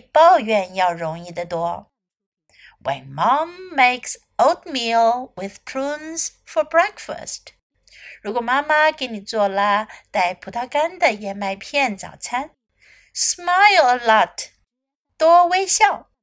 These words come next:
And ask if you can help her make chocolate chip pancakes tomorrow.然后问问她，你是不是可以明天帮她一起做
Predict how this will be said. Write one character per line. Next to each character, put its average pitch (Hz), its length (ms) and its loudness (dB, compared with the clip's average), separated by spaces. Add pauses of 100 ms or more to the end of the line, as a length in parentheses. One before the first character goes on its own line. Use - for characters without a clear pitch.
(600)
And 156 300 -8
ask 302 600 -4 (260)
if 269 220 -4
you 285 280 -6
can 247 280 0
help 349 440 -2
her 196 320 0 (220)
make 254 440 -2 (220)
chocolate 349 520 0
chip 269 240 0 (220)
pancakes - 800 -8 (280)
tomorrow. 254 1080 -2 (720)
然 208 120 2
后 208 200 0
问 220 200 0
问 214 160 -4
她， 226 480 0 (200)
你 226 280 -6
是 254 160 -6
不 247 80 -14
是 262 120 -4
可 262 160 -12
以 226 140 -6
明 226 220 -12
天 311 240 -2
帮 320 180 -4
她 339 200 2
一 294 140 -14
起 240 200 -10
做 240 460 2